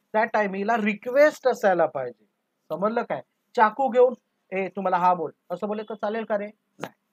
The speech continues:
चुकीचं आहे. समजलं काय? मग proposal कसं असायला पाहिजे? Request मध्ये असायला पाहिजे. बघा तिकडे, "The proposer cannot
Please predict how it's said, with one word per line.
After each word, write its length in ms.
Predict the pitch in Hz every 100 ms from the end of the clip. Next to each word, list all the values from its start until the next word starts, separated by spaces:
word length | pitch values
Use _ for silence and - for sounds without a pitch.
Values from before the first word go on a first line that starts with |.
| _
चुकीचं 340 | 202 185 - -
आहे. 100 | _ _ _ _
समजलं 320 | 175 226 214
काय? 140 | - 120 _ _
मग 80 | 196
proposal 480 | 190 180 196 214 226
कसं 300 | 226 220 226
असायला 260 | 214 220 214
पाहिजे? 440 | 214 185 202 269 - _ -
Request 580 | 180 190 254 285 294 247
मध्ये 180 | 220
असायला 300 | 180 160 139
पाहिजे. 220 | 135 127 131
बघा 200 | 156 185
तिकडे, 300 | 185 175 - _ _ _ _ _ _ _ _ 196
"The 80 | 202
proposer 680 | 226 226 277 277 214 175 220 -
cannot 460 | 214 214 226 262